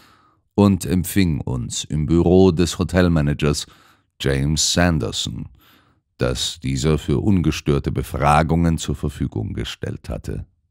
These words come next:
Wallace, ein älterer Herr mit professoralem Erscheinungsbild, war offenkundig am Boden zerstört angesichts des Vorfalls.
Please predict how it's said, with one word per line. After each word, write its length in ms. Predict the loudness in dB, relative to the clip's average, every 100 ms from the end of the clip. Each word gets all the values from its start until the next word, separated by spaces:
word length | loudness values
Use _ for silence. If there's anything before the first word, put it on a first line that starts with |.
| _ _ _ _ _ _ -20 -20 -20 -20 -4
Wallace, 720 | 2 4 6 4 2 -4 -6 -4
ein 440 | -4 -4 -8 -10 -8
älterer 560 | -4 -4 -6 -6 -4
Herr 380 | -2 0 0 0
mit 360 | -4 -8 -12 -12
professoralem 1120 | -6 -6 -6 -6 -4 -4 0 2 4 2 0
Erscheinungsbild, 1160 | -4 -8 -8 -4 -2 -2 -4 -8 -8 -4 -4 -6 -16 -20 _ _ 0
war 320 | 6 6 6
offenkundig 680 | 4 2 0 0 0 0 0
am 140 | 2
Boden 320 | 4 4 2
zerstört 800 | -2 -4 -4 -2 -4 -4 -14 -20 _ _ -6
angesichts 840 | -4 -4 -4 -8 -10 -12 -14 -14
des 160 | -10 -8
Vorfalls. 720 | -4 -4 -4 -6 -8 -10